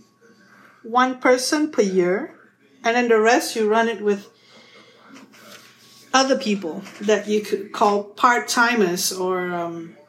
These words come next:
experts, consultants coming in to add in the content or the, um, to make the program a complete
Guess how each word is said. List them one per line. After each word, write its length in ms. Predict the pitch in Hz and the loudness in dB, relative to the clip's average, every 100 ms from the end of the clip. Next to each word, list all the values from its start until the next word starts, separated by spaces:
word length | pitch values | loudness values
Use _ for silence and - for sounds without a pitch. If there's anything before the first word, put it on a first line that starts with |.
| _ _ - | _ _ -4
experts, 760 | 226 - - 214 202 196 - - | -2 -2 0 2 2 0 -6 -4
consultants 1040 | 214 196 233 220 214 202 202 196 - - - - - - _ _ | -4 0 2 2 2 2 2 -2 -8 -12 -20 -20 -20 -20 _ _
coming 300 | 262 247 233 | 0 2 2
in 240 | 226 226 | 2 2
to 680 | - 214 190 185 180 180 175 _ _ - | 2 4 4 2 -2 -4 -10 _ _ 2
add 220 | 220 208 | 2 4
in 200 | 214 202 | 2 2
the 60 | 196 | -2
content 720 | - 220 226 214 175 170 180 | 0 0 0 -2 -2 -4 -4
or 260 | 185 180 175 | -4 -2 -4
the, 320 | 175 175 175 | -4 -2 -4
um, 300 | 170 175 - _ _ _ | -6 -10 -16 _ _ _
to 120 | - | -2
make 300 | 196 202 196 | 2 2 2
the 260 | 185 180 180 - | -2 -2 -6 -14
program 600 | - 214 202 196 190 196 196 - - | 2 2 4 2 2 -2 -8 -18 -10
a 60 | |
complete 720 | 214 254 247 - 311 285 - | 0 2 0 2 2 2 -6